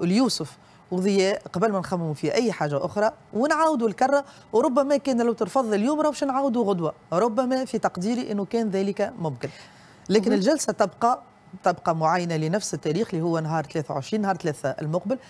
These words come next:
Speaker 1: سيحالون، راهو الشخص يتحال بحالة سراح ينجم زادة، آه، تتسلط عليه عقوبة سجنية، لأنه حالة السراح ماهيش نهاية الملف، هي جزء من ضمانات المتهم على الأقل في المحاكمة. نبقاو نستناو في الجلسة وفي الحكم النهائي.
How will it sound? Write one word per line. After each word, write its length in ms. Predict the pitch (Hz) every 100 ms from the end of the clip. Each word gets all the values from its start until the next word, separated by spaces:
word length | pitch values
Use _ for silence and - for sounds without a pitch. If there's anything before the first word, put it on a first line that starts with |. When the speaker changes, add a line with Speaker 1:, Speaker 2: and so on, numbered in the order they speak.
| -
Speaker 1:
سيحالون، 800 | - 359 359 240 214 190 233 330 - - - -
راهو 100 | 175
الشخص 300 | 165 269 -
يتحال 240 | 233 - 208
بحالة 240 | 175 196
سراح 320 | - 196 226
ينجم 240 | 220 220 202
زادة، 340 | 214 208 220 - _
آه، 240 | 165 170 165
تتسلط 420 | 175 - 202 175
عليه 160 | 196
عقوبة 340 | 220 196 226 220
سجنية، 540 | - 220 254 233 147 - - - - -
لأنه 320 | 170 208 185
حالة 260 | - 190 180
السراح 400 | 180 190 185 196
ماهيش 320 | 165 202 -
نهاية 340 | 190 170 185 151 -
الملف، 440 | 160 143 127 147 - - -
هي 300 | 156 160 151 170
جزء 460 | 165 262 214 147 - - - -
من 140 | 165
ضمانات 440 | 160 175 190 220 160
المتهم 460 | 156 147 160 151
على 160 | 139 143
الأقل 320 | - - 139
في 100 | -
المحاكمة. 600 | 143 135 180 190 220 220 170
نبقاو 560 | 175 - - 190 214 - - -
نستناو 300 | 180 180 185
في 120 | -
الجلسة 380 | 156 165 180 208
وفي 140 | -
الحكم 260 | 180 220 208
النهائي. 420 | 214 226 226